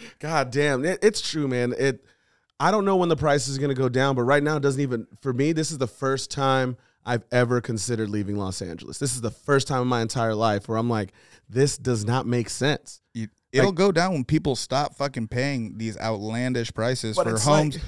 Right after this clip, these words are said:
Speaker 2: They're going so, like, what, what are you paying fifty to a hundred,
Speaker 1: Mm.
Speaker 2: uh, uh, hundred K over?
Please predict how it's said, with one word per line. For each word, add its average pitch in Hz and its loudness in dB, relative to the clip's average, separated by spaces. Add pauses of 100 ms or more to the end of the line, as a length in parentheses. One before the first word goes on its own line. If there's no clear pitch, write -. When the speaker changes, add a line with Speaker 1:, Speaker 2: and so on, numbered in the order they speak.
(120)
Speaker 2:
They're 151 6
going 185 6
so, 160 0
like, 131 -4 (320)
what, 185 -4
what 190 -2
are 254 -2
you 254 0
paying 143 0 (400)
fifty 147 2
to 110 0
a 104 -6
hundred, 113 0 (720)
Speaker 1:
Mm. 117 -20 (520)
Speaker 2:
uh, 135 -2
uh, - -6
hundred 147 2
K 143 6
over? 120 2